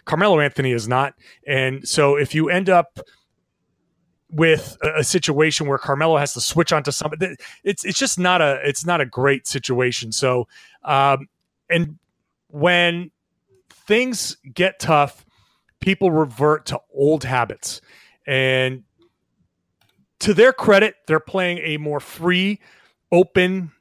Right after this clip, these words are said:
style of, of basketball right now, and it's working. They're just kinda letting it happen, and it works. But when things get tense in a playoff situation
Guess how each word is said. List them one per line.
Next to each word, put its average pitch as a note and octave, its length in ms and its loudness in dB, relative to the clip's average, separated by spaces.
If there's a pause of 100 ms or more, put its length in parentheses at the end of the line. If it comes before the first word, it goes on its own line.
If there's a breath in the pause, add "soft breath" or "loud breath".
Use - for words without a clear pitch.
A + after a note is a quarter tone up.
(180)
style E3+ 680 0
of, C#3 280 -2
of C3+ 200 -6
basketball F3+ 540 0
right G3 220 0
now, G3 300 0
and C#3 100 -2
it's C3 120 -6
working. D#3+ 440 0
They're C#3+ 80 0
just D3 200 -6
kinda D#3+ 200 -2
letting D#3 300 0
it D3+ 120 -2
happen, D3+ 480 -2 (300 loud breath)
and C3+ 100 -4
it A#2+ 100 -6
works. D#3+ 460 0 (420 soft breath)
But D3+ 260 2 (720)
when D3+ 160 0
things G#3+ 300 0
get A3+ 180 0
tense F#3 380 0
in D3 140 -6
a C#3 40 -6
playoff F3 360 0
situation D3+ 680 -2